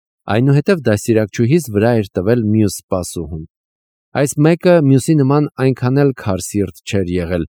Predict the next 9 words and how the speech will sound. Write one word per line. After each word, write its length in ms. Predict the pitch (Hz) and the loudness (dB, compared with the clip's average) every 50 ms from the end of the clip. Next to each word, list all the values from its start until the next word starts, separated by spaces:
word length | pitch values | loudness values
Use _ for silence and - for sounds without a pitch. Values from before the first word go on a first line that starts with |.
| _ _ - | _ _ 0
նույնիսկ 400 | 135 143 147 147 127 - - 131 | 2 4 4 4 2 0 0 0
մի 140 | 123 127 123 - | 2 2 0 0
պահ 300 | - 135 131 131 117 - | -2 -2 -2 -2 -4 -6
հակվել 540 | - - 113 117 - - 110 123 131 123 120 | -6 -6 -6 -6 -4 0 0 2 2 2 0
էր 80 | 110 110 | 0 0
գթասրտություն 880 | 117 110 - 110 104 - - 110 - - 110 104 - - 127 127 117 - | -2 -4 -2 -4 -4 -4 -4 -6 -4 -4 -6 -6 -4 -2 -2 -2 -2 -2
ցույց 260 | - - 101 - - - | -4 -6 -6 -6 -8 -6
տալու, 320 | - 95 92 90 90 87 - _ _ _ _ - | -4 -2 0 0 0 -2 -2 _ _ _ _ -2
բայց 240 | 113 123 127 - | -2 -2 -2 -2